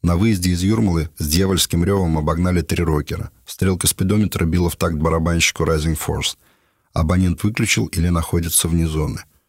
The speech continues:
У ворот дома стояли машины Игоря и Полины, близких друзей семьи. Над тихой улочкой лилось поскуливание Стиви. Рёв мощных мотоциклов.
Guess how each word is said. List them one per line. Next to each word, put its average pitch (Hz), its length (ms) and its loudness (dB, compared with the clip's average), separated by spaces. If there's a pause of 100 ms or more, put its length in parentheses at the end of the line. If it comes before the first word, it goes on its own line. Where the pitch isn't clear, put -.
(260)
У - 80 0
ворот 95 260 2
дома 117 220 2
стояли 87 260 0
машины 92 480 2
Игоря 85 220 0
и - 20 2
Полины, 80 400 0
близких 80 420 -2
друзей 78 280 0
семьи. 76 480 0 (240)
Над 82 180 0
тихой - 300 0
улочкой 104 500 0 (360)
лилось 95 280 2
поскуливание 82 720 0
Стиви. - 440 -4 (500)
Рёв 87 300 0
мощных 87 380 0
мотоциклов. 80 760 -2